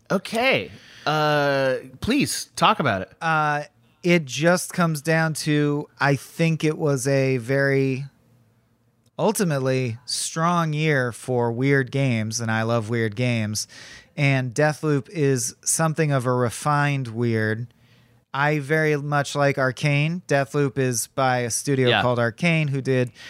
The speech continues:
Speaker 2: Prey and Dishonored are what they're mainly known for. I think they have
Speaker 1: Yeah.
Speaker 2: a third one that's slipping my
Speaker 1: Dishonored
Speaker 2: mind.
Speaker 1: two.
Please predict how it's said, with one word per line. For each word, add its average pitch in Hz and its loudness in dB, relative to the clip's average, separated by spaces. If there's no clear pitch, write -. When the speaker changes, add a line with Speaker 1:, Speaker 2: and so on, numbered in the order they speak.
Speaker 2:
Prey 147 -2
and 123 0
Dishonored 127 0
are 123 0
what 131 -2
they're 127 0
mainly 123 0
known 123 -2
for. 123 0
I - -10
think - -4
they 107 -4
have 107 -2
Speaker 1:
Yeah. 113 2
Speaker 2:
a - 0
third 135 2
one 110 0
that's 107 -4
slipping 120 -4
my 117 0
Speaker 1:
Dishonored 120 4
Speaker 2:
mind. 101 -6
Speaker 1:
two. 113 0